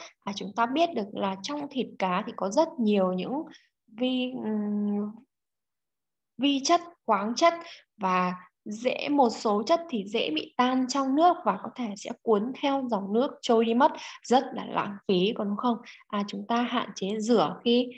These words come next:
đã cắt và chúng ta nên rửa trước khi, trước khi cắt thái. Các bạn hãy kể tên các loại rau, củ quả,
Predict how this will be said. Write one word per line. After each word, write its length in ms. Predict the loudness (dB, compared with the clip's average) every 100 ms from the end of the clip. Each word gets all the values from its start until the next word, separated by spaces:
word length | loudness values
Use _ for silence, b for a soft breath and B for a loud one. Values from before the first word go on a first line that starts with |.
| B 0
đã 220 | 0 0 0
cắt 120 | 0 0
và 60 | -10
chúng 140 | -10 -6
ta 180 | -4
nên 360 | 0 0 0 2
rửa 180 | 2 2 0
trước 200 | -2 -2 0
khi, 320 | 0 0 -4 -8
trước 100 | -6
khi 100 | -4 -2
cắt 120 | -4 -6
thái. 320 | -8 -2 0 -2 B B -8
Các 100 | -2
bạn 160 | 0 0
hãy 120 | 0 2
kể 180 | 2 2
tên 260 | 2 2 0
các 180 | -4 -2
loại 220 | 0 -2
rau, 460 | 2 6 6 2 0
củ 260 | 0 0 -4
quả, 280 | -6 -6